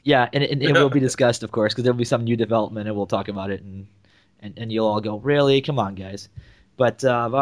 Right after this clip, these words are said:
Speaker 1: for Raph and James here in beautiful, sunny Orlando for the day, and, uh,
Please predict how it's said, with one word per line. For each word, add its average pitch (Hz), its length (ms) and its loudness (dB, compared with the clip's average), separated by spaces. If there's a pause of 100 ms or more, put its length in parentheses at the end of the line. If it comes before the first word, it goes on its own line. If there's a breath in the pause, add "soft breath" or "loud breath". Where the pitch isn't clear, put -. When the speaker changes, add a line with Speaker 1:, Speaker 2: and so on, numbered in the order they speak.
(120)
Speaker 1:
for 131 200 4
Raph 127 220 2
and 131 100 -4
James 131 440 0
here 127 200 2
in 113 160 -4
beautiful, 123 380 -4
sunny 135 380 -2
Orlando 117 640 4
for 113 140 -6
the 110 100 -2
day, 113 400 -4
and, 107 260 -12
uh, 107 220 -4